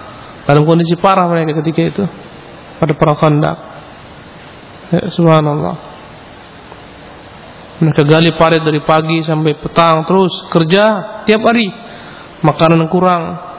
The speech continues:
kelaparan mereka. Ada lagi namanya Ghazwatul Dzati Riqa. Peperangan yang disebut dengan peperangan berbaluk dengan kain-kain yang, kain-kain yang sobek.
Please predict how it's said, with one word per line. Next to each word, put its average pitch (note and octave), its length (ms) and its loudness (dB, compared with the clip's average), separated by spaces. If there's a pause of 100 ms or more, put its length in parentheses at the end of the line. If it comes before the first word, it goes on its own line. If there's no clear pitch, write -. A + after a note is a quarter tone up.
(100)
kelaparan A3+ 440 4
mereka. F3 260 -4 (1800)
Ada D#3+ 160 4
lagi F3 240 2
namanya E3+ 280 0
Ghazwatul E3 520 -2
Dzati E3+ 240 0
Riqa. D#3 380 0 (1000)
Peperangan E3 640 2
yang D#3+ 160 -2
disebut E3 160 0
dengan D#3 240 0
peperangan E3 520 0 (1160)
berbaluk E3 640 2
dengan D#3 400 2
kain-kain E3 640 2
yang, D#3 220 0 (760)
kain-kain E3 460 2
yang D#3+ 100 -2
sobek. E3+ 280 -4